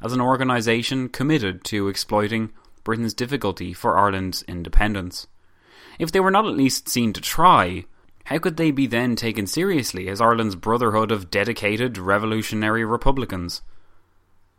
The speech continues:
Eamon Cant, one of seven signatories of the proclamation and one of the fifteen to die by firing squad after the rising took place,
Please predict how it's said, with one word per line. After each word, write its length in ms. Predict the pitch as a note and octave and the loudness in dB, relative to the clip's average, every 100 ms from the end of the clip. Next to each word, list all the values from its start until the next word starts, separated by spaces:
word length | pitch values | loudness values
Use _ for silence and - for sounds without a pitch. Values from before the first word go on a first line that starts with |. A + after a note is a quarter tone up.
| _ _ _ - - _ - _ _ - | _ _ _ -20 -20 _ -20 _ _ -10
Eamon 320 | G2+ F#2 F#2 | -8 -8 -8
Cant, 560 | - G2+ A2+ A#2+ - - | -2 0 0 0 -2 -2
one 300 | E2+ G2+ G2 | -4 -4 -2
of 220 | F#2+ - | -4 -6
seven 380 | - A#2+ A2 G#2+ | -4 0 0 -2
signatories 760 | - A2 G#2+ - G2+ G2+ G#2+ | -2 -2 -4 0 2 2 2
of 100 | G#2 | -4
the 60 | F#2 | -8
proclamation 800 | - G2+ - G2 G#2 A#2 G#2+ G2 | 0 0 0 -4 -2 -2 -2 -4
and 200 | F#2+ F#2+ | -4 -2
one 120 | G2+ | -2
of 140 | F#2+ - | -4 -6
the 80 | |
fifteen 540 | G2 B2 - A2 A2 F#2+ | -8 -6 -4 -2 -2 -2
to 100 | G2 | -4
die 320 | F#2+ F#2 G2 | 0 2 2
by 200 | G2 F#2 | 0 0
firing 460 | - A#2 A#2+ G#2+ G2 | 2 4 4 4 0
squad 380 | - G2+ F#2+ | -4 0 0
after 300 | - A2 - | 2 0 0
the 120 | B2+ G2+ | -2 0
rising 380 | F#2+ F#2+ F#2 | 2 0 -2
took 240 | F2+ E2+ - | -8 -10 -6
place, 380 | A2+ A2 G#2 | -4 -2 -4